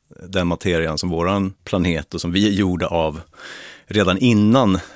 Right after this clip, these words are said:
eh, den här tiden när den kosmiska bakgrundsstrålningen släpptes ut, då kan man förstå varför det finns galaxer och, eh,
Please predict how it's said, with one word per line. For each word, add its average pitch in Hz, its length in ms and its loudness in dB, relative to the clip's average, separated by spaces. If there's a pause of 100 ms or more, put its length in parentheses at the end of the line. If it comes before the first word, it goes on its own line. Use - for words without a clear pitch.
(120)
eh, 82 460 -6
den 90 180 -4
här 82 100 -4
tiden 85 260 -4
när 87 60 -6
den 87 100 -8
kosmiska - 400 -8
bakgrundsstrålningen 95 680 -4
släpptes 95 360 -4
ut, - 440 -4 (920)
då 120 120 0
kan 123 160 2
man 123 100 4
förstå 107 560 0 (140)
varför 95 440 0
det 90 80 -2
finns 87 420 -2
galaxer 90 800 0 (220)
och, - 300 -10 (200)
eh, 92 100 -10